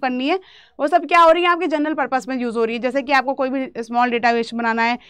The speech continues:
या कैलकुलेशन बनाना है, कल करना है, सॉरी, तो क्या होगा बच्चों, ये सब क्या है, एक जनरल पर्पस के लिए ही सारी चीज़ें यूज़ हो रही हैं।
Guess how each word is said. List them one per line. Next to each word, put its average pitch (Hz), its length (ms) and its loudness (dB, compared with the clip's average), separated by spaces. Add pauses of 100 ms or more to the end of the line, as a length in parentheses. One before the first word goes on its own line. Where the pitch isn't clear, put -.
(180)
या 269 120 0
कैलकुलेशन 294 540 0
बनाना 269 280 2
है, 285 160 2
कल 254 220 0
करना 269 280 0
है, 254 160 2
सॉरी, 277 320 -2 (340)
तो 339 140 -2
क्या 339 200 4
होगा 339 320 4
बच्चों, 339 320 0
ये 339 180 2
सब 339 220 -2
क्या 330 140 0
है, 349 160 2
एक 320 100 -2
जनरल 302 260 0
पर्पस 294 340 -4
के 285 120 -8
लिए 277 180 -2
ही 294 120 0
सारी 262 240 -2
चीज़ें 269 200 -4
यूज़ 254 300 -4
हो 226 100 -2
रही 220 200 -6
हैं। 226 120 -4